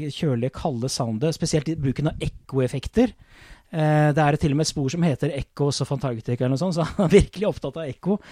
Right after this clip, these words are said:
Og så er det også litt med denne ensomheten, altså dette snakker jeg bare uten å ha sett filmen, ensomheten man føler på disse viddene. Jeg tror det er altså i, eh, i sporet Song of White, og så er det en sånn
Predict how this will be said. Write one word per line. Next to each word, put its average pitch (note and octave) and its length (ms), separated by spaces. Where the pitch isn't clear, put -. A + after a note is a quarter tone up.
Og - 140
så - 100
er - 80
det G#3 80
også G3 160
litt F#3+ 160
med F#3+ 140
denne E3+ 80
ensomheten, C3+ 960
altså E3 180
dette D3+ 300
snakker E3 300
jeg D#3 80
bare B2 100
uten - 240
å C3+ 60
ha - 20
sett B2+ 160
filmen, D3 240
ensomheten B2+ 560
man D3 80
føler B2 240
på C#3+ 140
disse C#3+ 180
viddene. B2+ 380
Jeg C#3+ 100
tror D3 160
det D3+ 80
er C3+ 220
altså C#3 260
i, B2+ 140
eh, C3 240
i C3 160
sporet C#3 320
Song C3 240
of C3+ 80
White, C#3 320
og D3 80
så C#3+ 160
er A#2 80
det B2+ 80
en C#3 140
sånn B2 160